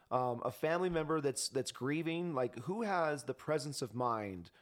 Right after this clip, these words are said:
really, to start becoming the detective, their own detective, I mean, you know, their own investigator,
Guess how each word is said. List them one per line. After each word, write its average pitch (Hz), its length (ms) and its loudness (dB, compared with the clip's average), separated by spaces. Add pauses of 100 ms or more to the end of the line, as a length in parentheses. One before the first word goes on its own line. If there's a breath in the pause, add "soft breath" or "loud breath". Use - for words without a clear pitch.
(180 soft breath)
really, 120 340 2
to 131 460 0
start 147 260 0
becoming 135 480 -2
the 113 160 4
detective, 147 520 -4
their 135 160 4
own 147 100 0
detective, 127 580 0 (320 loud breath)
I - 40 -8
mean, 127 280 -2
you 127 100 -2
know, 120 120 0
their 123 160 2
own 147 140 2
investigator, 117 800 0